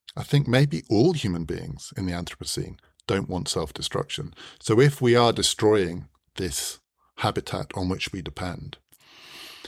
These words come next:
there should be a way of reminding the agents of that destruction, the Leviathans, that they are made out of us and we don't want it.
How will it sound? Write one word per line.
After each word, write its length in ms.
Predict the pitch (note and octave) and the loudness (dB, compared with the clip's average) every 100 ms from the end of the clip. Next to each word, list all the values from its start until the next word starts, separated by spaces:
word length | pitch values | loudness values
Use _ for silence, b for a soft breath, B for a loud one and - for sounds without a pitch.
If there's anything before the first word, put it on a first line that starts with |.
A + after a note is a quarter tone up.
| B B - | B B 0
there 120 | B2+ | 2
should 260 | - F3+ | 6 4
be 120 | D3+ C3+ | 6 4
a 80 | |
way 360 | G#2 G2 F#2 F#2+ - | 6 6 6 4 2
of 180 | G#2 | 0
reminding 760 | A2+ G#2 A#2 B2+ A2+ F#2 F2+ D#2 - | 2 4 6 6 4 2 0 -4 -6
the 160 | G#2+ - | -4 2
agents 480 | A2+ B2 G2+ - | 2 2 -2 -4
of 100 | - | -6
that 180 | - - | -6 -8
destruction, 720 | F2 - F2+ - - G2 B2 - _ _ _ _ _ | -8 -6 -6 -6 -6 -6 -6 -10 _ _ _ _ _
the 100 | - | 0
Leviathans, 920 | G#2+ F#2+ F#2+ G2 D2+ F#2+ F#2 C#3+ - - _ _ _ _ _ _ _ _ _ - | 2 4 4 4 2 -4 -6 -8 -10 -14 _ _ _ _ _ _ _ _ _ -8
that 120 | - | -2
they 140 | C3 B2 | 2 4
are 100 | B2 | 4
made 320 | A2+ A2+ A2 | 4 4 2
out 220 | G2+ F#2+ | -2 -4
of 100 | G#2+ | -4
us 440 | - G#2 D#2 - - - | 0 2 0 -4 -8 -4
and 220 | A2+ G2 | -4 -2
we 260 | G2+ A#2+ | 0 2
don't 220 | A2+ G2+ F#2+ | 2 0 -2
want 280 | G2+ G2 | -8 -8
it. 180 | - - | -12 -14